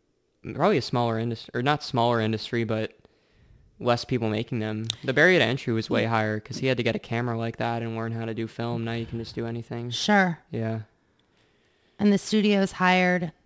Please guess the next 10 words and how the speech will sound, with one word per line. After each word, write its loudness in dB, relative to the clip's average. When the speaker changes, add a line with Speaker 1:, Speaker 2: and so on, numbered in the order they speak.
Speaker 2:
actresses -2
and, 0
you 0
know, 2
they 2
had 2
them 2
under 2
contract. -2
The 0